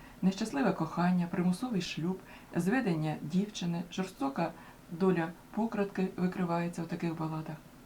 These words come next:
Соціально-побутові балади про смерть рекрутів, чумаків, наймитів, емігрантів, січових стрільців. Ну, а історичні балади розповідають про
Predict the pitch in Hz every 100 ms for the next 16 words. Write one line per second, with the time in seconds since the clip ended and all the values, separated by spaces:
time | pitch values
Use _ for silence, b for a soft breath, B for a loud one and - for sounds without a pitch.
0 | B B B - 208 208 240 240 226 226
1 | 208 214 311 262 190 175 160 165 160 180
2 | 202 262 285 - B B - 175 202 233
3 | 196 185 170 - 240 202 185 190 160 180
4 | 190 170 170 180 180 160 156 190 180 175
5 | - 180 196 233 - 151 175 - 165 -
6 | - - - 233 - 190 180 175 220 285
7 | - 233 233 B B - 202 220 208 190
8 | 180 - 175 170 208 196 - 175 175